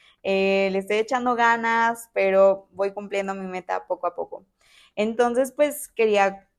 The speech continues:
compartirles esto, ¿no? Porque <laughs> muchas veces creo que en el camino de todo un año, digo, doce meses, pues, vamos perdiendo tal vez el ánimo, vamos teniendo otras metas y nos olvidamos de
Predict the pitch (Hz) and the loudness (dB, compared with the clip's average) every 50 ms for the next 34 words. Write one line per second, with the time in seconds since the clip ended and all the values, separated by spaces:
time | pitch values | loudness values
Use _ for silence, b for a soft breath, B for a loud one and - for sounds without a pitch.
0 | _ _ - 226 226 208 214 202 202 202 190 190 196 190 190 190 185 180 - - | _ _ -8 -4 -2 0 0 0 0 0 0 0 0 -2 -4 -6 -10 -10 -10 -12
1 | - 175 180 180 185 190 - 196 196 190 196 - 196 190 196 208 - - - 240 | -12 -8 -8 -8 -8 -6 -4 -4 -4 -4 -4 -2 0 0 0 0 -2 -6 -8 -8
2 | 226 214 247 233 - 302 277 269 233 220 208 202 208 214 226 226 - B B B | -8 -8 -8 -4 -2 -2 -2 -2 -2 -2 -2 -2 -2 -4 -4 -4 -8 B B B
3 | B B B - 220 214 220 220 214 226 233 233 226 214 190 196 190 185 190 202 | B B B 2 4 4 4 4 4 2 0 0 0 -4 -2 -2 -2 0 0 -2
4 | 208 220 214 208 208 214 302 - - _ _ _ _ _ - 190 185 196 196 196 | -4 -4 -2 -2 -2 -2 -2 -6 -10 _ _ _ _ _ -6 -2 0 0 0 2
5 | 196 208 214 220 220 220 220 220 220 208 208 214 214 202 202 196 196 214 202 - | 4 4 6 6 8 6 6 4 2 2 0 0 0 -2 -2 -2 -2 -4 -6 -10
6 | _ _ - 185 185 190 190 190 185 180 175 180 180 _ _ _ _ _ - 185 | _ _ -14 -8 -6 -2 0 2 2 2 0 -2 -8 _ _ _ _ _ 0 0
7 | 196 190 196 202 202 196 196 202 202 - 196 202 233 - - b b b b b | 0 2 0 -2 -4 -4 -6 -6 -4 -4 -4 -2 -4 -4 -8 b b b b b
8 | b b _ - 220 220 220 220 220 220 214 202 208 - - 185 208 208 214 220 | b b _ 4 6 6 8 8 8 6 4 2 -2 -6 -2 2 2 2 2 0
9 | 240 240 - - 233 208 208 214 208 208 208 208 208 208 208 208 196 190 185 190 | -2 -2 -2 0 0 0 0 0 -2 0 0 2 0 0 0 -2 -4 -4 -6 -6
10 | 190 180 170 175 180 185 190 190 190 185 180 180 185 202 208 - _ _ 196 185 | -4 -2 -2 0 0 -2 -2 -4 -4 -4 -4 -4 -4 -6 -10 -16 _ _ -4 0
11 | 185 185 185 185 190 190 190 190 190 185 185 190 190 - 196 190 185 180 185 185 | 0 0 0 0 -2 -4 -2 -2 0 0 -2 -2 -4 -6 -8 -8 -6 -8 -4 0
12 | 185 185 185 185 185 185 170 - - 185 180 185 185 180 180 180 180 180 180 - | 2 4 6 6 6 6 4 4 2 0 0 2 2 2 4 4 2 0 -2 -6
13 | 180 185 190 202 196 196 214 226 240 233 214 196 180 175 175 - 180 170 175 175 | -8 -8 -6 -6 -4 -2 0 0 0 -2 -4 -8 -10 -10 -10 -10 -10 -8 -8 -8
14 | 175 180 180 180 180 185 190 185 185 - 185 175 175 175 175 170 170 175 175 - | -8 -8 -8 -8 -8 -8 -8 -8 -8 -8 -6 -4 -4 -2 -2 -2 -4 -4 -6 -8